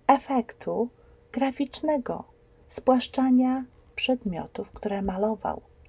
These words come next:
Jakkolwiek możemy dostrzec tutaj swoistą kontradykcję,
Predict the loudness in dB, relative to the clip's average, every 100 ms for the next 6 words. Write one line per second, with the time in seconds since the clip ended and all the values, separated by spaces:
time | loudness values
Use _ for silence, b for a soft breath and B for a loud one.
0 | -20 _ -20 -20 -20 b b 4 4 6
1 | 8 8 6 -4 -4 -8 -18 -20 -20 -20
2 | b b _ 8 10 8 8 6 10 8
3 | 6 0 -2 -2 -4 -4 -4 -6 -4 -6
4 | -8 2 8 8 6 -2 -2 2 2 6
5 | 6 6 2 -4 -8 -6 -4 -6